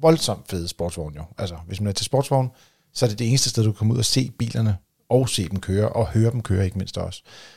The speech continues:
Så det er jo en rigtig god, øh, oplevelsesdag på den konto.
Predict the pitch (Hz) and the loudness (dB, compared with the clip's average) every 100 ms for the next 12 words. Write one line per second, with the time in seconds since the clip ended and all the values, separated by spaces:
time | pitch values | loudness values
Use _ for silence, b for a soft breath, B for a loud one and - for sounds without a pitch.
0 | B 120 104 107 101 123 131 - 139 - | B -2 2 2 4 4 4 2 0 -2
1 | 175 107 - 110 120 - - 107 - 113 | -2 0 2 -2 -2 -4 -4 -4 -2 -4
2 | - 98 95 | -2 -4 -2